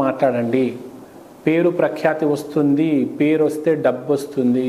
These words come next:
మీ ఆఫీస్లో మీకు మంచి పేరు వస్తే మీకే ప్రమోషన్ వస్తుంది, మీ వ్యాపారంలో మీకు పేరు వస్తే ఆర్డర్లు వస్తాయి. స్కూల్లో కూడా మీరు జాగ్రత్తగా మాట్లాడితే టీచర్స్ మెప్పు పొందుతారు. So గుర్తుపెట్టుకోండి, పేరు ప్రఖ్యాతి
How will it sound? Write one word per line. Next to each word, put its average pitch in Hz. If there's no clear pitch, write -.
మీ 139
ఆఫీస్లో 151
మీకు 143
మంచి 147
పేరు 151
వస్తే 151
మీకే 151
ప్రమోషన్ 147
వస్తుంది, 131
మీ 147
వ్యాపారంలో 156
మీకు 147
పేరు 151
వస్తే 156
ఆర్డర్లు 139
వస్తాయి. -
స్కూల్లో 185
కూడా 180
మీరు 165
జాగ్రత్తగా 143
మాట్లాడితే 143
టీచర్స్ 165
మెప్పు 139
పొందుతారు. 139
So -
గుర్తుపెట్టుకోండి, 147
పేరు 165
ప్రఖ్యాతి 151